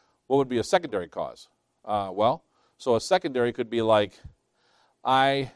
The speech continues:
am, um, not being careful, and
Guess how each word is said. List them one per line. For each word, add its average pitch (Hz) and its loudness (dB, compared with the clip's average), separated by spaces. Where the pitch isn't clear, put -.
am, 107 -8
um, 80 -14
not 156 2
being 147 -2
careful, 113 -4
and 110 -6